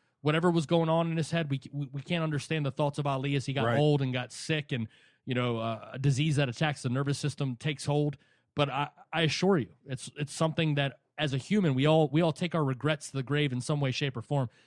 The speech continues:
Speaker 1: And Ali was flawed in that way. But what made him great was, is that he associated with those that wanted to make changes, you know, changes in society, changes in, uh, in sport,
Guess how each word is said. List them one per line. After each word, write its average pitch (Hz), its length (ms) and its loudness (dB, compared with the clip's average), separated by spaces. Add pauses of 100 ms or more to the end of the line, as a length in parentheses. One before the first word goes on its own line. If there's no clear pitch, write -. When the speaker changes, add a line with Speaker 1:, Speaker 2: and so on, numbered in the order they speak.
Speaker 1:
And 151 120 -4
Ali 208 340 4
was 196 160 2
flawed 208 340 2
in 151 120 2
that 110 160 -2
way. 110 220 -4 (340)
But 160 240 4 (580)
what 170 200 4
made 190 200 6
him 170 120 4
great 151 300 2
was, 139 240 0
is 131 80 -2
that 143 140 0
he 135 80 0
associated 147 580 2
with 139 120 0
those 131 280 0
that 120 140 -4
wanted 135 280 0
to 127 60 -2
make 123 220 -4
changes, 120 560 -4 (180)
you 131 100 -2
know, 131 200 2
changes 147 400 -2
in 143 100 0
society, 131 560 -2 (280)
changes 160 500 2
in, 143 380 2 (320)
uh, 127 260 0
in 143 100 2
sport, - 460 -2